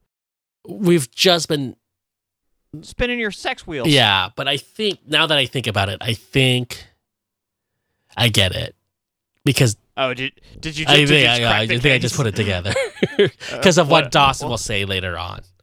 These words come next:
Speaker 2: Oh, okay. Go ahead.
Speaker 1: So Jen says, you know, "I'm, I, me too." Uh, she walks off. We cut to Graham's house. Andy's still there.
Speaker 2: Uh-huh.
Speaker 1: Oh, but before she walks off, she gra-,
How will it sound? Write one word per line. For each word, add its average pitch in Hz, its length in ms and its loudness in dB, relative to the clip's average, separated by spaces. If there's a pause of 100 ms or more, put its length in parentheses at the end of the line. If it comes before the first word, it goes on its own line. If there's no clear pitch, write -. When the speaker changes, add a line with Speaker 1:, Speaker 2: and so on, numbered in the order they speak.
(560)
Speaker 2:
Oh, 104 260 -2
okay. 104 340 -8 (420)
Go 139 120 -4
ahead. 117 280 -4 (100)
Speaker 1:
So 131 380 0
Jen 143 220 2
says, 135 280 0
you 123 80 0
know, 95 280 -2 (260)
"I'm, 123 240 0
I, 110 200 -2 (200)
me 123 160 2
too." 95 320 -2 (100)
Uh, - 80 -8 (380)
she - 140 0
walks 98 280 -2
off. 90 380 -6 (140)
We 123 200 0
cut 110 340 0
to 98 1000 -2 (160)
Graham's 120 340 0
house. 95 560 -2 (260)
Andy's 120 340 0
still 92 280 -6
there. 92 360 -4 (840)
Speaker 2:
Uh-huh. 147 300 -8 (440)
Speaker 1:
Oh, 175 120 6
but 180 120 2
before 185 320 0
she 185 120 -2
walks 147 260 0
off, 123 180 0
she 135 120 -6
gra-, 131 220 0